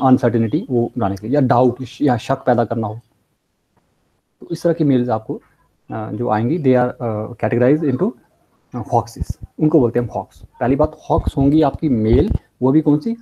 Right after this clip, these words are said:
वायरल वाली। ऐसे झूठी खबर फैला देंगे कि एक कोई, अ, Prime Minister है या कोई President है, उसकी death हो गई है, या ऐसा बोल देंगे कि, अ, मैं बहुत करीब हूँ, एक photo लगाया हुआ है एक बच्चे का, साथ में खुद बैठा हुआ कोई और,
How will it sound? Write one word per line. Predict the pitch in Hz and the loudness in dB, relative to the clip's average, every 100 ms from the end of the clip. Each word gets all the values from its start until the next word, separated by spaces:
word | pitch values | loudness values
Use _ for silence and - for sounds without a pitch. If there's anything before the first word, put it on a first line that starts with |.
| 117 | -8
वायरल | 104 104 107 101 | -2 0 0 -2
वाली। | - - _ - _ _ _ _ _ _ _ _ _ _ _ _ _ _ | -4 -10 _ -16 _ _ _ _ _ _ _ _ _ _ _ _ _ _
ऐसे | 131 135 | -6 -2
झूठी | 127 120 131 | -2 -2 -2
खबर | 123 127 | 0 0
फैला | 117 120 | 0 0
देंगे | 120 120 | 0 -2
कि | 117 120 117 117 117 _ _ | -4 -4 -4 -6 -10 _ _
एक | 120 123 | -6 -6
कोई, | - 120 113 110 | -2 0 0 -2
अ, | 107 110 107 - _ _ _ _ _ _ - | -6 -8 -10 -14 _ _ _ _ _ _ -2
Prime | 120 120 | 2 2
Minister | 117 - 127 | 0 -2 -4
है | 110 110 110 | -2 -4 -2
या | 110 | -4
कोई | 107 110 110 110 | -4 -4 -4 -6
President | 131 127 120 120 123 117 120 | -10 -6 0 2 2 0 0
है, | 113 | -2
उसकी | 117 - | -2 -2
death | 117 117 113 | 2 0 0
हो | 117 | -2
गई | 107 107 | -2 -4
है, | 107 107 _ _ _ | -6 -10 _ _ _
या | 123 117 117 | -4 -2 -2
ऐसा | 110 | -4
बोल | 123 120 117 | -4 -2 -2
देंगे | 120 120 | -2 -2
कि, | 113 117 113 | -2 -4 -2
अ, | 110 110 110 107 110 110 | -4 -4 -4 -6 -8 -10
मैं | 110 113 113 110 _ _ _ - | -10 -10 -10 -12 _ _ _ -6
बहुत | 110 117 | 0 0
करीब | - 120 120 117 | 2 4 4 4
हूँ, | 120 120 | 2 2
एक | 113 | 2
photo | 120 113 | 0 0
लगाया | 117 113 | 2 2
हुआ | 113 | 4
है | 113 | 2
एक | 113 | 0
बच्चे | 107 - | -4 -2
का, | 117 117 | -2 -2
साथ | 113 110 | -2 -4
में | 117 | -4
खुद | 110 117 | -4 -6
बैठा | 117 113 120 | -6 -6 -4
हुआ | 117 | -4
कोई | 110 113 | 0 2
और, | 117 127 127 | 2 2 -2